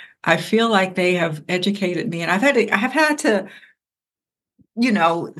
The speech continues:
think outside of my creative comfort zone, to think about business. And fortunately, I have good people who have helped me, like, "This is why you do this. This is what you do. This is why you do this. This is what you do. Even if you don't get it right now today, Doctor Darnese, just do it.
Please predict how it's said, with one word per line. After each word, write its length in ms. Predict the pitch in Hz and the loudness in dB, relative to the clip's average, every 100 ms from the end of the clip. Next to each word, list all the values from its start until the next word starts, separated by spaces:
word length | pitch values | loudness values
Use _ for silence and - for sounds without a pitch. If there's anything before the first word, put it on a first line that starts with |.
| - | -2
think 280 | 247 254 202 | 0 0 0
outside 640 | 196 214 214 208 202 202 | 2 2 -2 -2 0 0
of 100 | 190 | 0
my 140 | 185 170 | 0 -2
creative 600 | - 180 190 208 190 - | -2 -2 0 0 -2 -2
comfort 460 | 226 269 - 160 | 0 0 -4 -4
zone, 440 | - 160 151 143 - | 0 2 2 -2 -4
to 120 | - | -6
think 260 | - 226 226 | -2 -2 0
about 540 | 196 180 165 - 151 | 0 2 0 -2 -2
business. 840 | 170 226 196 165 - - - - _ _ _ _ | 0 2 0 -4 -8 -10 -16 -16 _ _ _ _
And 140 | 175 170 | -4 -4
fortunately, 580 | - 220 240 214 180 | 0 2 2 0 0
I 120 | 165 165 | 0 0
have 240 | 180 160 | 0 0
good 240 | 175 - | -2 -2
people 400 | - 214 208 180 | 0 0 0 -2
who 180 | 175 160 | -2 -2
have 140 | 160 151 | -2 -2
helped 380 | - 175 180 | -2 -2 -2
me, 240 | 175 165 160 | -2 -2 0
like, 300 | 156 151 147 | 2 2 2
"This 180 | 175 175 | -2 -2
is 120 | 147 | -2
why 160 | 165 | 0
you 120 | 160 156 | 0 0
do 200 | 165 160 | 2 2
this. 260 | 139 135 | 0 0
This 140 | 165 175 | -4 -4
is 120 | 165 | -2
what 200 | 170 156 | -2 -2
you 60 | |
do. 260 | 156 143 - - - - | 0 0 0 -6 -8 -2
This 180 | 185 | 0
is 120 | 190 185 | 0 2
why 140 | 175 | 2
you 180 | 180 180 | 2 2
do 160 | 180 | 2
this. 260 | 160 165 160 | 2 -2 -4
This 180 | 180 170 | -6 -6
is 80 | 165 | -6
what 180 | 165 | -6
you 60 | 175 | -6
do. 180 | 170 147 - - - | -4 -6 -8 -8 0
Even 300 | 285 320 294 | 0 0 -4
if 120 | 294 | -2
you 180 | 285 311 | -2 0
don't 320 | 285 269 - | 0 -2 0
get 180 | 269 302 | 2 2
it 60 | |
right 340 | 214 262 302 196 | 2 2 2 0
now 220 | 233 277 | 0 0
today, 420 | 269 208 254 311 | 0 0 0 2
Doctor 300 | 240 214 208 | 0 -2 -2
Darnese, 400 | 208 202 226 220 | -2 -2 -4 -4
just 340 | 262 247 190 185 | -4 -2 -6 -2
do 200 | 311 254 | 2 2
it. 260 | 214 - | 0 -6